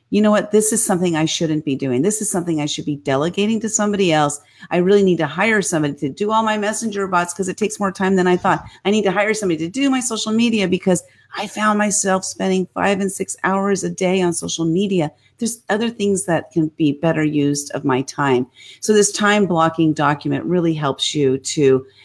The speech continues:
you know, narrow down on, on what it is you're spending your time on. And what I'll do is I'll drop a link below to that document,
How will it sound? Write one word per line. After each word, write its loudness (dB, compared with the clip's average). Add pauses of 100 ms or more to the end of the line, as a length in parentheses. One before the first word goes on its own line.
(140)
you 0
know, -2
narrow 6
down 2
on, 0 (220)
on -2
what 0
it 0
is -2
you're -2
spending -2
your -2
time 0
on. -2 (240)
And 2
what 4
I'll 2
do 6
is 2
I'll 4
drop 0
a 0
link 4 (220)
below 2
to 0
that 0
document, 0